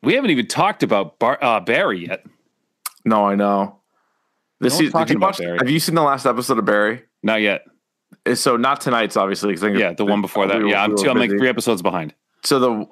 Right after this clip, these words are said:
Speaker 2: I think it was the last one. Bill Hader wrote it and directed it, and it's fucking insane. Like,
Speaker 1: Awesome.
Speaker 2: it's insane. Like, where you'll, you'll be like, you're watching, you'll be like, "Is this for reals?"
Speaker 1: Oh, wait.
Speaker 2: Like
Speaker 1: Someone just, that's a, um,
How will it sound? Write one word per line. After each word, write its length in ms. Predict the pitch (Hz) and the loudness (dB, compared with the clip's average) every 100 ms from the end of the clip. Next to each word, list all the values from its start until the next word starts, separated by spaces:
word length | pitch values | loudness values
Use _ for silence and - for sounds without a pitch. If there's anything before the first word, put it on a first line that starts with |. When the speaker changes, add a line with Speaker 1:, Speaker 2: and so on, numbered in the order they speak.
| - | -2
Speaker 2:
I 120 | 110 | 0
think 220 | - 143 | 0 0
it 60 | 160 | 0
was 200 | 143 117 | 0 0
the 100 | 120 | 0
last 560 | 110 107 107 110 - 107 | 0 2 2 0 -2 -2
one. 320 | 101 98 90 | 0 0 -2
Bill 240 | 107 117 | 0 0
Hader 360 | 104 117 113 113 | 2 0 2 0
wrote 440 | 101 92 104 107 110 | 0 0 2 2 2
it 200 | 110 - | -2 -2
and 200 | 104 104 | -2 0
directed 420 | 101 101 101 117 | 0 0 0 0
it, 240 | 117 120 - | 0 0 -2
and 140 | 113 | -2
it's 160 | 107 92 | -2 -4
fucking 500 | - - 120 104 101 | -10 -2 -2 0 -2
insane. 560 | 95 85 98 82 76 - _ - | -2 -4 -4 -4 -4 -10 _ -4
Like, 120 | 127 | -2
Speaker 1:
Awesome. 160 | 117 143 | 0 -2
Speaker 2:
it's 80 | |
insane. 840 | - 127 113 - - 113 87 76 - | -2 -4 -4 -6 -2 -2 -2 -6 -8
Like, 140 | - 110 | -4 0
where 140 | 139 | 2
you'll, 240 | 147 143 - | 2 0 0
you'll 120 | 151 | 2
be 120 | 151 | 2
like, 240 | 147 131 131 | 2 0 0
you're 80 | 139 | 2
watching, 280 | 131 135 | 2 0
you'll 100 | 120 | 0
be 60 | 104 | 2
like, 140 | 101 | 0
"Is 100 | 101 | -2
this 160 | 101 139 | -4 -4
for 140 | - 110 | 0 0
reals?" 360 | 110 120 123 - | 2 0 -2 -2
Speaker 1:
Oh, 100 | 202 | 0
wait. 160 | 180 | 0
Speaker 2:
Like 120 | 175 - - | -2 -6 -6
Speaker 1:
Someone 280 | - 175 175 | -2 0 0
just, 260 | 156 - - 117 | -4 -6 -8 -2
that's 220 | 147 - | -2 0
a, 140 | 123 - _ _ _ - - - | -2 -2 _ _ _ -20 -14 -4
um, 560 | 113 107 107 104 104 | 0 0 0 0 -2